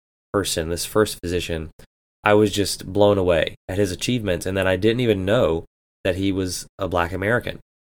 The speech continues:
Now, the physician I'm talking about is, of course, Doctor Daniel Hill Williams. Doctor Williams was the first physician to successfully complete an open heart surgery back in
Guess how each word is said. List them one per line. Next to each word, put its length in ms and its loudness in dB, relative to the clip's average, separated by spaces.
Now, 140 2
the 120 4
physician 380 2
I'm 80 2
talking 340 0
about 300 0
is, 200 0
of 140 -10
course, 300 0
Doctor 340 0
Daniel 480 0
Hill 340 -2
Williams. 580 -6
Doctor 300 4
Williams 480 4
was 160 -2
the 120 0
first 440 2
physician 520 -2
to 140 -6
successfully 840 0
complete 500 -2
an 160 -4
open 300 0
heart 240 -4
surgery 420 -4
back 260 -6
in 140 -8